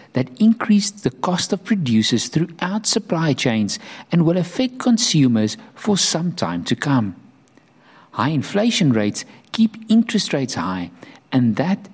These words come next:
dampens consumer spending even further. So if one were to hope for economic growth,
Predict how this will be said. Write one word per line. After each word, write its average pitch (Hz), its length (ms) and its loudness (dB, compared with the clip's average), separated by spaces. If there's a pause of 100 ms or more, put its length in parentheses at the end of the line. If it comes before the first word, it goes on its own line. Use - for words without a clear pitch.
(160)
dampens 175 520 0
consumer 104 560 0
spending 92 540 -2
even 98 280 -2
further. 113 580 -2 (1200)
So - 260 -2
if 254 240 2
one 247 240 4
were 127 200 0
to 143 160 0
hope 101 220 -2
for - 220 -6
economic 98 540 -2
growth, 113 440 -2